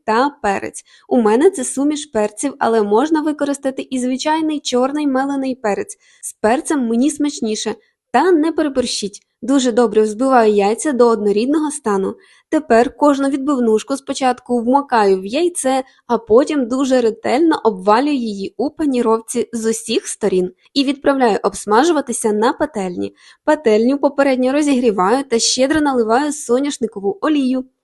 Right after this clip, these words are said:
Обсмажую відбивні з курячого філе на середньому вогні, у мене це п'ять з дев'яти,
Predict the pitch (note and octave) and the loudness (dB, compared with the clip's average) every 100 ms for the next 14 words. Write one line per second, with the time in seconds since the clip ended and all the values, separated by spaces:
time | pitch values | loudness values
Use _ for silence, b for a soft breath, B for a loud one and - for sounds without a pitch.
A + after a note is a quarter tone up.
0 | _ _ A#3 B3 - C4+ C4+ G#3+ A3 G#3+ | _ _ 2 2 0 0 2 4 2 2
1 | A#3 C#4+ C#4 A#3+ - B3+ A#3 A3+ G#3+ - | 0 0 2 0 0 -2 0 -2 -2 -2
2 | A3 A#3 D#4+ D4 C#4+ - C4+ B3 A3+ G3 | 0 2 2 2 2 0 0 2 0 0
3 | G3 F#3+ F#3+ D#4 B3+ G#3+ A#3+ b b C4 | -2 -2 -2 -2 0 -2 -4 b b 0
4 | C4 C#4+ B3+ B3+ A#3+ A#3 B3+ G4+ D4+ G#3+ | 2 2 -2 -4 -10 -2 0 0 -2 -6
5 | C#4 C#4 C4 G3 F3+ | -6 -4 -4 -4 -10